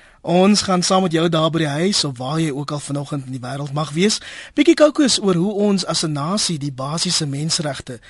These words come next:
van diegene rondom ons bevorder of dan nou belemmer. My gas professor Erwin Swela, 'n politieke ontleder verbonde aan Universiteit van Stellenbosch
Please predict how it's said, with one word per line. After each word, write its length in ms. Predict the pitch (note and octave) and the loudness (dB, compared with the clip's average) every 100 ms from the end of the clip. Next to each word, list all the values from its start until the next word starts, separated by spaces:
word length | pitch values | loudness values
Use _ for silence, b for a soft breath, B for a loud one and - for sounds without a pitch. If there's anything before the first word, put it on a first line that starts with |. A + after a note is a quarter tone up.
| B B | B B
van 160 | - F3+ | -2 0
diegene 440 | D#3+ G3+ G#3 F3 | 2 0 2 0
rondom 420 | C#3+ C#3+ F#3+ E3 C#3+ | 0 0 0 0 -4
ons 320 | B2+ B2 - b | -6 -10 -12 b
bevorder 680 | - C#3+ - B3+ A#3+ E3 C#3+ | -12 -10 0 0 2 0 -4
of 220 | D#3+ D#3 | -6 -6
dan 160 | D3 D3 | -4 -4
nou 120 | C#3+ | -4
belemmer. 460 | D3+ E3 G3+ F3+ C#3 - B B B B | 0 2 4 4 0 -12 B B B B
My 120 | D3 | -2
gas 300 | - D#3 D3+ | 0 0 0
professor 440 | - C#3+ D3 C#3+ | -2 -4 -2 -2
Erwin 320 | C3+ D3 C3 C3+ | -4 -6 -4 -2
Swela, 400 | - E3 E3+ F3 B B - | 2 4 4 2 B B -4
'n 60 | |
politieke 380 | F3 A3+ C#4 B3+ | 2 4 4 6
ontleder 440 | A3+ E3 E3+ B3+ | 4 8 6 6
verbonde 480 | - E3 C#3+ C#3+ D3 | 0 -2 0 0 0
aan 80 | C#3+ | -2
Universiteit 600 | C#3 C3+ C3+ - E3 E3 | -2 -4 -2 0 0 0
van 200 | - C#3 | -2 -6
Stellenbosch 680 | C3 C#3 C#3 C3+ E3 D#3+ | -4 -4 -4 2 4 4